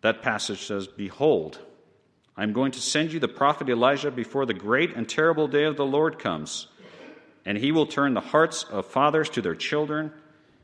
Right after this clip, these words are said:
and the hearts of children to their fathers." Note that these are, in fact, the last verses of the Old Testament, so it would be natural for people to have this prophecy in mind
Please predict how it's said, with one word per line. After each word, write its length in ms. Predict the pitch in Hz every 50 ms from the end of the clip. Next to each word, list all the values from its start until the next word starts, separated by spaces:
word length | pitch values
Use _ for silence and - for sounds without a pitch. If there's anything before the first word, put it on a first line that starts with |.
| _ _ _ _
and 140 | - 87 87
the 60 | 85
hearts 380 | - - 127 127 135 131 - -
of 180 | - 120 110
children 500 | - - - 117 107 98 85 82 80 80 - _ _ _ _
to 120 | - - 87
their 120 | 85 80
fathers." 600 | - - 80 76 73 65 62 64 - - - - _ _ _ _ _ _ _ _ _ _ _ _ _ _ _ _ _ _ _ _ _ _ _ _ _ _ _ _ _ _
Note 200 | _ 113 123 120
that 160 | - 117 101 -
these 240 | 117 120 120 113
are, 120 | 120 110 107
in 60 | 101
fact, 300 | 98 - 110 107 104 -
the 80 | 98 92
last 400 | 95 101 107 113 117 - - -
verses 380 | 104 110 113 - - 101 92
of 120 | 95 90 87
the 100 | 95 95
Old 180 | 98 98 92
Testament, 540 | - - 104 - - - 87 90 87 - -
so 360 | - - 127 127 131 127 127 - - -
it 100 | 120 131
would 160 | 143 143 135
be 100 | 151 147
natural 480 | 139 139 147 160 160 - - 147 135
for 180 | 123 - - 113
people 640 | - - - - 175 170 - - 87 76 71 - - - - _ _ _ _ _ _ _ _ _ _ _
to 100 | - 117
have 360 | 104 - - 123 117 127 131 127
this 180 | 120 101 -
prophecy 800 | - - - - - 127 127 127 - 143 131 - - 135 131 131
in 120 | 127 117
mind 480 | 110 104 101 95 85 76 73 71 -